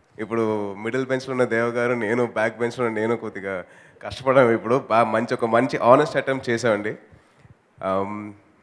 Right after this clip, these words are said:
hopefully అది మీ అందరికి రీచ్ అవుతుంది, మీ అందరి హార్ట్స్ టచ్ అవుతుందని చెప్పి నేను ఎక్స్‌పెక్ట్ చేస్తున్నాను. And అలాగే, ఆ, ఈ సినిమాని బాగా సపోర్ట్ చేసిన మా ప్రొడ్యూసర్స్, ఆ,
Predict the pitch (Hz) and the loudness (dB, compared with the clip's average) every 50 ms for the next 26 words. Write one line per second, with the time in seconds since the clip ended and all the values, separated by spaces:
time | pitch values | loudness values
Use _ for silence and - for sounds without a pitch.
0 | _ _ _ _ _ - - - - 117 127 135 - - 156 147 143 143 139 135 | _ _ _ _ _ -20 -20 -10 -6 -6 -6 -6 -6 -4 -4 -2 0 2 2 2
1 | 127 120 123 120 117 110 110 110 107 107 107 110 - - 120 113 110 113 113 - | 2 0 -2 -2 -4 -4 -4 -4 -4 -4 -4 -6 -8 -8 -8 -8 -6 -6 -6 -4
2 | 120 110 - 107 104 113 110 110 101 98 95 98 92 - 107 101 98 98 101 - | -4 -4 -4 -6 -8 -8 -8 -6 -6 -6 -6 -6 -6 -8 -6 -6 -6 -6 -8 -10
3 | - - - 101 95 - 107 104 101 - 107 104 104 98 104 98 90 87 - - | -14 -12 -12 -12 -10 -8 -8 -8 -8 -8 -8 -8 -8 -8 -8 -8 -10 -10 -12 -12
4 | 104 95 - - 92 95 - - - - - - _ _ _ _ _ _ _ _ | -12 -12 -12 -14 -16 -16 -18 -20 -20 -20 -20 -20 _ _ _ _ _ _ _ _
5 | _ _ _ _ _ _ _ _ - - 92 98 101 101 98 98 101 104 107 110 | _ _ _ _ _ _ _ _ -14 -10 -8 -8 -8 -6 -6 -4 -2 -2 -2 -2
6 | 113 117 113 107 107 101 101 98 104 107 101 - 104 107 110 113 117 123 120 110 | -2 -2 -2 -2 -2 -2 -4 -4 -6 -8 -8 -10 -6 -2 0 0 0 0 -2 0
7 | 110 107 107 113 120 120 113 113 - 113 101 - 113 113 - 117 113 110 117 110 | 0 2 2 2 2 0 -2 -2 -4 -6 -4 -2 -2 -2 -2 -4 -8 -6 -6 -4
8 | 107 104 101 98 107 104 92 113 120 113 117 113 110 101 104 101 92 | -2 -2 -2 -2 -2 -2 0 0 0 0 0 -2 -2 -2 -4 -6 -6